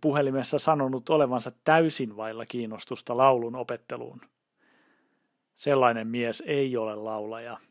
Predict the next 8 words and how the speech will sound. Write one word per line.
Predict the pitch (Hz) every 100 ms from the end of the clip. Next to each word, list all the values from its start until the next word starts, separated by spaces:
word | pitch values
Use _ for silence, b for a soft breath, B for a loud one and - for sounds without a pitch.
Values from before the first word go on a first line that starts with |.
| _ _ _ _
Ei | 131 131
nyt, | 123 143 - - _ _ _ _
eikä | 131 135 127
edes | 123 123 -
parhaan | 135 135 117 131 120
lauluopettajan | 123 143 131 110 107 113 - 117 110 113
työn | 139 127 113
päätyttyä. | 120 110 117 - - 127